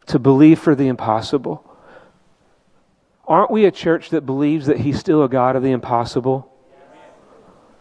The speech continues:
Come on, man. Come on. It's so good. Gift of healings. Um, or, or,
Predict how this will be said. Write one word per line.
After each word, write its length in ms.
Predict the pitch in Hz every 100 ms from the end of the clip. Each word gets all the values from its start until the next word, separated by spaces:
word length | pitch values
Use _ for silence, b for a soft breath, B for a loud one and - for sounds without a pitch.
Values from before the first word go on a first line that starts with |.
| -
Come 200 | 147 156
on, 180 | 127 107
man. 340 | 110 113 117 - _ _ _ _ _ _ _ _ _ _ _ -
Come 180 | 147 151
on. 280 | 131 110 - _ _ -
It's 140 | 123
so 220 | - 147
good. 280 | 135 143 113 - b b b b b b b b b b -
Gift 220 | 151 -
of 80 | 127
healings. 760 | - 147 135 120 110 120 - - _ _ B B B B B B B -
Um, 440 | 131 127 123 113 - _ _ _ _ _ _ _ _ _ -
or, 220 | 139 120
or, 220 | - 131